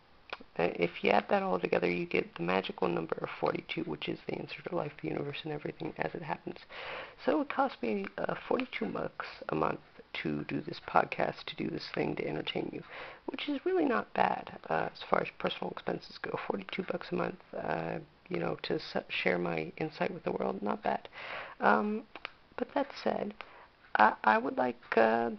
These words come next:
some help with this cost. I, if, I would like to know that you appreciate this cost, so I did some math, and I figured out if, that if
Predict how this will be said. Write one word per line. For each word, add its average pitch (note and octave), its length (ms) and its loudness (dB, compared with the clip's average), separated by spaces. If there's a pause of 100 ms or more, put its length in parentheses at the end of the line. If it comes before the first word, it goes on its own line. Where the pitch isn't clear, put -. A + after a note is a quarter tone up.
(140)
some A3+ 100 0
help B3+ 240 -2
with - 120 -6
this - 140 -4
cost. - 460 2 (100)
I, F#3 40 0 (260)
if, E3+ 140 2 (240)
I F#3+ 100 12
would G3 180 4
like G3+ 200 0 (240)
to G3 60 4
know G3+ 200 4
that - 160 -4
you - 140 -2
appreciate - 580 0
this - 140 -8
cost, - 320 -2 (100)
so - 140 0
I - 40 0
did - 180 -4 (100)
some - 100 -2
math, - 240 -2 (720)
and G3 160 2
I G#3 160 0
figured A3 260 2
out G3+ 220 6 (100)
if, F#3 100 4 (340)
that - 240 10 (100)
if - 140 6